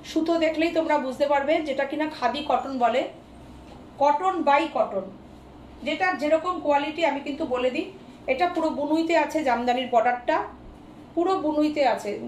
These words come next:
যেরকম আমি এর আগের বারটা দেখালাম পার বসানো জামদানির, এটা কিন্তু পুরো বুনুইতেই গেছে। ভেতরে একটা beautiful checks, একটা white blouse দিয়ে পরো,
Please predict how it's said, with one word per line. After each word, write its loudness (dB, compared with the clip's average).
যেরকম 2
আমি 0
এর 0
আগের 0
বারটা 2
দেখালাম 0
পার 2
বসানো -2
জামদানির, -2
এটা 2
কিন্তু -4
পুরো -2
বুনুইতেই -2
গেছে। -4
ভেতরে -2
একটা -4
beautiful -6
checks, 0
একটা -2
white 0
blouse -2
দিয়ে -2
পরো, 0